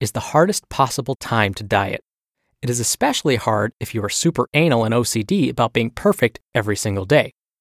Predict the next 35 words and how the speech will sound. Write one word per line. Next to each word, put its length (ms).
A 40
long 200
time 240
ago, 300
while 140
I 100
was 180
in 80
my 120
saddened 420
state 280
of 100
O 120
C 200
D 220
dieting 420
mode, 240
I 80
just 260
knew 140
that 180
one 320
day 180
of 160
pigging 320
out 220
would 140
surely 480
annihilate 480
my 100
efforts 420
for 140
that 200
coveted 360
physique. 400